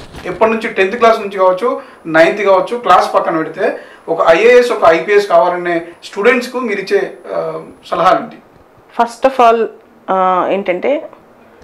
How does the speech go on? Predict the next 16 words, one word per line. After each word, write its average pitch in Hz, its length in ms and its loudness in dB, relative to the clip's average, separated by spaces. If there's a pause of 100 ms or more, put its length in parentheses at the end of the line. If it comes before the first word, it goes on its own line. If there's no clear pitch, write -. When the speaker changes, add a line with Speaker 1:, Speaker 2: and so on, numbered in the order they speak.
(1160)
Speaker 2:
ఇందాక 254 340 2
చెప్పాను, 165 300 -4 (960)
మీడియా 202 420 0 (640)
results 233 260 2
వస్తే 226 400 2 (220)
రిజల్ట్ 247 380 4
pass 208 220 4
అయిన 233 120 0
వాళ్ళ 196 140 2
interview 196 220 -4
తీసుకుంటుంది. 175 420 -10 (1600)
ఇక్కడ 226 460 2 (640)
అశోక్ 294 380 2
నగర్లో 180 380 -2 (1080)
group 254 440 0
one, 262 200 2